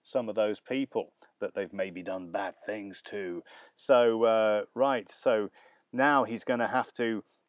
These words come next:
um, face the music. He got caught and he's going to have to face the music. And when he does that,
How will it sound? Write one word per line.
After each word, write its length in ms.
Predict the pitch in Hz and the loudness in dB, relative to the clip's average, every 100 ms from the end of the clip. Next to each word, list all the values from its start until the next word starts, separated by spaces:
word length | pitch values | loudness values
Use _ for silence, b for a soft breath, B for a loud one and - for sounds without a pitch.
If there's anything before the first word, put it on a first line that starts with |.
| - - | -8 0
um, 460 | 113 104 92 82 - - | 2 2 -2 -10 -18 -6
face 320 | 170 160 - - | -2 0 -2 -4
the 100 | 127 | -6
music. 720 | 120 127 120 - 92 - - | -2 -2 -2 -4 -6 -10 -18
He 160 | - 117 | -10 -2
got 260 | 123 127 131 | 0 0 -4
caught 480 | - 131 131 120 b b | -6 -2 -2 -4 b b
and 140 | 117 110 | -8 -8
he's 120 | 101 | -8
going 180 | 110 101 | -10 -8
to 140 | 101 | -8
have 220 | 113 101 | -6 -8
to 100 | - | -10
face 500 | 101 - 127 120 - - | -14 -6 -4 -4 -10 -8
the 140 | 117 | -8
music. 640 | 104 104 98 - 82 - - _ _ _ _ _ _ _ _ _ _ _ | -6 -6 -6 -6 -10 -10 -20 _ _ _ _ _ _ _ _ _ _ _
And 160 | 113 | -8
when 200 | 101 160 | -2 -2
he 160 | 147 113 | -2 -6
does 400 | 90 139 156 101 | -4 -2 -2 -6
that, 480 | 90 85 131 - | -10 -10 -10 -14